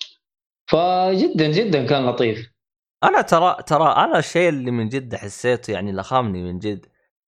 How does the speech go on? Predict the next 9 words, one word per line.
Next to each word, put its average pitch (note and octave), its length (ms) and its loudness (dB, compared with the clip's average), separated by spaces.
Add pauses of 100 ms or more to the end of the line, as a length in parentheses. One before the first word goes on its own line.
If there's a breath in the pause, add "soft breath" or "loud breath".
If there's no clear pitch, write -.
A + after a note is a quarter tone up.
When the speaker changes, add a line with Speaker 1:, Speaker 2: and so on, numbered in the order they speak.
(180)
Speaker 2:
ترى A3 240 4
أنا F#3 300 2
إلين E3 480 2
ما B2+ 240 2
ضغطت B2 680 -2 (500)
ابدأ A#2 500 -2 (100)
ولعبت G#2 520 0
أول E3+ 320 2
مرحلة، E3+ 600 2